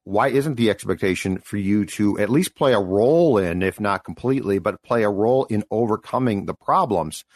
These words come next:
Um, I feel like there's a, um, and this is not true of everybody, but I feel like that there are some people that are constantly looking for absolution for Kirk. Like, "Oh man, it's not that, that's not his fault. He can't be blamed for that. He did this." Um, that's not how the league works.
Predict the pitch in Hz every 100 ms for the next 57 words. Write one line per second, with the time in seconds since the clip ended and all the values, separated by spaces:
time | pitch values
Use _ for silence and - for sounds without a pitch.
0 | - - - - 120 120 131 - 208 320
1 | 311 175 135 131 131 117 113 104 - -
2 | _ 95 92 92 87 101 - 127 101 107
3 | 104 - 113 98 90 - _ 95 101 82
4 | 87 90 90 - 262 - - 123 113 98
5 | 92 - 113 117 117 110 98 98 87 -
6 | - 143 - 160 131 110 127 120 - 95
7 | 101 98 113 - 101 107 - - 82 101
8 | 90 - _ _ _ _ _ - 107 104
9 | 98 117 175 135 139 117 107 117 127 -
10 | 120 151 131 135 - 131 101 82 131 127
11 | 107 110 120 113 127 117 95 92 110 127
12 | 120 117 95 - 113 104 98 - _ -
13 | 151 151 _ _ _ _ 131 220 175 165
14 | 147 143 98 175 - - -